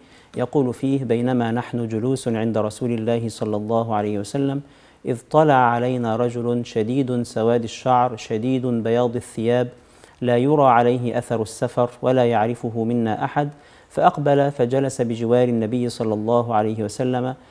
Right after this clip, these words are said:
ثم قال له: 'يا محمد، أخبرني عن الإسلام.' قال: 'الإسلام أن تشهد أن لا إله إلا الله وأني رسول الله، وتقيم الصلاة، وتؤتي الزكاة، وتصوم رمضان، وتحج البيت إن استطعت إليه سبيلا.'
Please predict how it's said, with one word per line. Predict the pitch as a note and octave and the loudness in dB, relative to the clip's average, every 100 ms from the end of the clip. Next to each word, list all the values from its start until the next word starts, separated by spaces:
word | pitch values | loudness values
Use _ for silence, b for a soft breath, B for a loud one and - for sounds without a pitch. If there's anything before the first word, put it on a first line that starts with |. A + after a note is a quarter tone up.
| B B | B B
ثم | - B2 B2 | -2 0 0
قال | - D3 C3 | 2 2 2
له: | C3+ B2+ | 0 -2
'يا | A#2 | -2
محمد، | A2+ A2 C3 B2+ B2 A#2+ C3 | -2 -4 -4 -2 -2 -4 -6
أخبرني | B2+ B2 C#3 B2+ A#2+ | -8 0 0 2 0
عن | G#2+ A#2 A#2+ | 0 0 0
الإسلام.' | - - B2 C#3 D3 - B B B | -2 -4 0 2 0 -4 B B B
قال: | D#3 D#3 | 2 2
'الإسلام | C3 - C3 C3 C3 B2 | 2 -2 -2 0 2 0
أن | A2+ | -2
تشهد | B2+ D3+ - B2 | -2 -2 0 0
أن | A#2 A2+ | 0 0
لا | A#2 A#2 | 2 0
إله | A#2 A#2 A2+ G#2+ | 0 0 -2 -2
إلا | G#2 G#2 | -4 -4
الله | G#2 A#2+ D3 C#3+ | -2 2 2 0
وأني | A2+ B2 A2+ | -4 -2 -2
رسول | G#2+ A2 B2 A2 G#2 | -4 -4 -6 -4 -2
الله، | A#2+ D3+ D3+ B B - | 0 0 -2 B B -8
وتقيم | C#3 D3 D#3+ C#3+ A#2 | -4 -4 0 0 0
الصلاة، | - A2+ A2+ C3+ D3 | -4 -4 2 2 2
وتؤتي | B2+ C#3 C3 - | -2 -4 -4 -4
الزكاة، | A2 G#2+ - C3+ D3 C#3+ | -4 -4 0 0 0 -4
وتصوم | A#2+ B2 - C#3 A#2+ | -8 -6 -4 -4 -2
رمضان، | G#2+ G#2 G#2 C3 D3+ D3+ B B B | -4 -4 -2 -2 -2 -6 B B B
وتحج | C#3+ D3 E3 C#3 | -6 0 0 0
البيت | B2 A#2+ B2+ B2 | 0 0 0 0
إن | A#2 A#2 | -2 -2
استطعت | - A#2 B2+ A#2 - | -4 -4 0 0 0
إليه | A2+ A#2+ A2 | -2 -2 -4
سبيلا.' | - G#2 A#2+ C#3+ D3+ | -4 -2 0 0 0